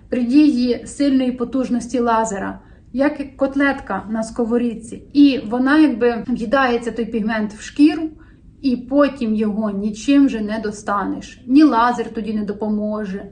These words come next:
ні ремувер. Точніше, вже треба працювати ремувером, бо якось потрібно видалити той пігмент шкіри. Але видалення вже затягується на рік.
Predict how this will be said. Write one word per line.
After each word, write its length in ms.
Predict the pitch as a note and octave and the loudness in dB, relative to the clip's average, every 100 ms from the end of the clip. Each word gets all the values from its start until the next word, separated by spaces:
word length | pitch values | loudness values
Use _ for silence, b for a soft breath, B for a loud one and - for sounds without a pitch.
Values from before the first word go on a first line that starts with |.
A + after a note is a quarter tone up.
| - | -6
ні 200 | A3 D4 | 2 2
ремувер. 600 | C4+ B3 A#3+ A3+ F#3 - B B B B | 2 0 -2 -6 -8 -12 B B B B
Точніше, 560 | A3+ - D4+ F#4+ - | -8 4 4 4 -4
вже 160 | A3 B3+ | -2 -2
треба 340 | B3+ C4+ A#3+ | 0 0 0
працювати 640 | A3 G#3+ A3 G#3+ A3 G#3 G3 | -2 -6 -6 -2 0 -2 0
ремувером, 540 | C4+ C#4+ E4+ D#4 C#4+ | 6 6 6 4 4
бо 80 | C4 | 2
якось 260 | C4+ C4+ | 0 -2
потрібно 560 | - B3+ B3 B3 B3 B3 G#3 G3 G3 | -6 -8 -4 -2 -2 -4 -8 -6 2
видалити 440 | C4 A#3+ A#3 A#3 | 2 2 -2 -4
той 140 | A#3+ | -6
пігмент 460 | A#3 A#3+ A3+ A#3 G#3+ | -4 -2 -2 -4 -6
шкіри. 340 | - A#3 G#3+ A3 - | -8 -4 -4 -6 -4
Але 400 | A#3 C4+ B3 G3 | 0 2 2 2
видалення 640 | C#4+ F#4 F#4 D4+ A3 F3+ - B B B - | 0 0 4 4 2 -4 -8 B B B -10
вже 360 | G#3 A3+ C4+ | -4 0 2
затягується 920 | B3 C#4+ D4 D4 D4 C4 A#3 A3 G#3 | 2 0 2 2 4 2 0 -4 -6
на 220 | G3+ A#3 A#3 | -2 -2 -2
рік. 360 | G#3+ - - | -4 -8 -16